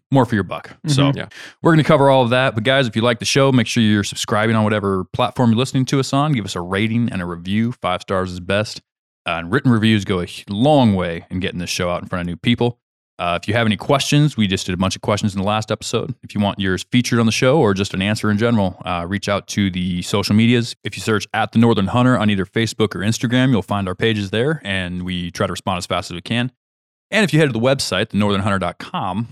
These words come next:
Speaker 1: uh, we have a nice, uh, contact button there. It gets us, you can get an email directly to us.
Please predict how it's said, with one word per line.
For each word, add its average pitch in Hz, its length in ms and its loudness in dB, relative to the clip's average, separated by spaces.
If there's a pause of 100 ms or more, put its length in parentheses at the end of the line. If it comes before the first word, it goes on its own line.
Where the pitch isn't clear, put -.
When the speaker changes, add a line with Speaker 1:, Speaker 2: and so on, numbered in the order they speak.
(120)
Speaker 1:
uh, 87 280 -4
we 95 120 -6
have 90 260 -2
a 92 160 -4
nice, 101 680 -4 (160)
uh, 69 280 -16
contact 131 440 0
button 120 240 2
there. 139 240 2
It 120 80 -2
gets 107 160 -4
us, - 300 -10
you 104 100 -6
can 101 80 -2
get 98 120 0
an 95 120 -8
email 117 300 4
directly 110 340 -2
to 143 240 -2
us. - 260 -6